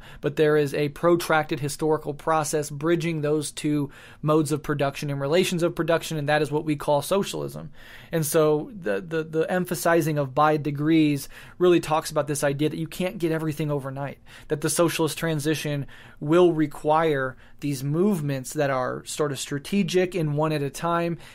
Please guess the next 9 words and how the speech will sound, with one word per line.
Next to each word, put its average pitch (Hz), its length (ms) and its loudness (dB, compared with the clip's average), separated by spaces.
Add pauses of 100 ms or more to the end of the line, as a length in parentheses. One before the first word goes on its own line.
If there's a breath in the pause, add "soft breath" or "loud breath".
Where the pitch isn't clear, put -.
(140 loud breath)
and, 143 340 -2
uh, 87 280 -6
it's - 180 -8
a, 147 240 0
it, 165 180 -4
it 165 100 4
is 180 160 8
a 165 120 2
protracted 151 800 0